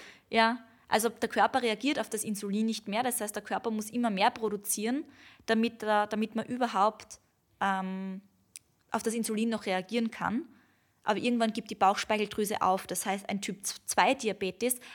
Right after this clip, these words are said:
kann dann auch zu einem Typ eins Diabetes werden, ja. Das heißt, dass die Bauchspeicheldrüse irgendwann sagt, sie produziert gar kein Insulin mehr.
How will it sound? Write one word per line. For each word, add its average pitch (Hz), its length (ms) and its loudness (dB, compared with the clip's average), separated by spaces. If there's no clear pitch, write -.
kann 247 320 2
dann 196 160 2
auch - 380 -2
zu - 160 -4
einem 220 240 0
Typ - 300 -4
eins 269 320 2
Diabetes 175 760 -2
werden, 165 520 2
ja. 190 320 2
Das 208 180 -2
heißt, 196 320 2
dass 226 60 -10
die 202 100 -6
Bauchspeicheldrüse 214 960 0
irgendwann 208 400 -2
sagt, 208 300 -2
sie 226 80 -4
produziert 202 500 -6
gar 175 180 4
kein - 160 -8
Insulin 175 460 -6
mehr. - 200 -8